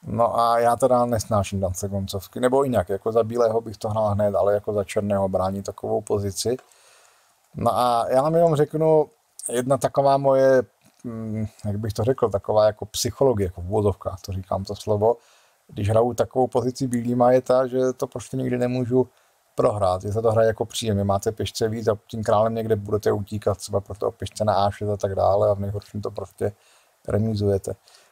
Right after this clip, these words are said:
Zatímco černý prostě ten tady k-, těžce bojuje o remízu.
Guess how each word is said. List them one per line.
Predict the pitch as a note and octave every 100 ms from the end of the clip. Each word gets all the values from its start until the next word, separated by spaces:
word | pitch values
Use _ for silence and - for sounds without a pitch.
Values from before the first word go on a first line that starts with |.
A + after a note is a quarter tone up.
| -
Zatímco | G2+ G#2+ G#2+ A2+
černý | - A2+ A2+
prostě | G#2+ A2+ - A2
ten | A2+ G#2+
tady | G2+ G#2+ G#2
k-, | G#2 - -
těžce | - G2+ - A2+
bojuje | G#2+ A2 A#2
o | A2+
remízu. | A2+ G#2+ G2+ F#2+